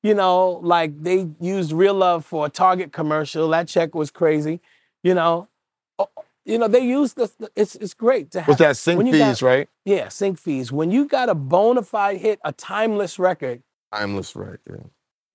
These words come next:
Speaker 1: Know, that's, that's a ver-, uh, like, a big bonus, you know, to have timeless records. And then you have other records that you can have hit records. Like, on Mary's first album, What's the four one one, I think we did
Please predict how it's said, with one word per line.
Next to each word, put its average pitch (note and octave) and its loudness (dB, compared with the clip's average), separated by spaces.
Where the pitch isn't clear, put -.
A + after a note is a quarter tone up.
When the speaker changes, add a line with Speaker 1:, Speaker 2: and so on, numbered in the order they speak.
Speaker 1:
Know, G3+ 2
that's, F#3+ -2
that's G3+ -12
a G3+ -8
ver-, G#3 -2
uh, F3+ 0
like, F#3 -4
a G3 -2
big F#3 0
bonus, - -2
you E3+ 0
know, F3 2
to F3+ 0
have E3 -2
timeless G3 -6
records. F3+ -4
And E3+ 0
then G3+ 2
you A#3 0
have G3+ 0
other A3 2
records F3 -4
that E3+ 0
you C4 -2
can C4 2
have A3+ 2
hit A3+ -6
records. F#3+ 0
Like, F#3 -2
on G3 0
Mary's A3 -2
first G#3 -2
album, F3+ 0
What's F3 -2
the E3+ -4
four E3+ 0
one D#3 0
one, D3 -2
I D3 -8
think E3+ -6
we E3+ -2
did D#3 -2